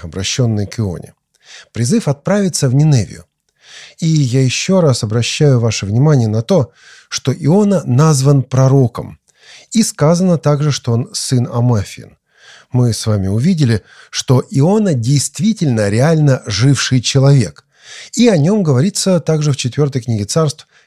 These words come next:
четырнадцатая глава, двадцать пятый стих. Итак, призыв, обращенный к Ионе, заключается в том, чтобы он отправился в Ниневию и возвещал Божие Слово, потому что злодеяния Ниневии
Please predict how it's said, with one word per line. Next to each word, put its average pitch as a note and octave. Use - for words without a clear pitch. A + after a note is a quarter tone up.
четырнадцатая C3+
глава, A2+
двадцать A2+
пятый G#2
стих. -
Итак, G#3
призыв, C#3
обращенный C3
к -
Ионе, F#2+
заключается D3+
в -
том, A#3
чтобы C#3+
он G3+
отправился D3+
в G2+
Ниневию G#2+
и A3+
возвещал C#3
Божие B2+
Слово, B2+
потому C3+
что C#3
злодеяния B2
Ниневии B2+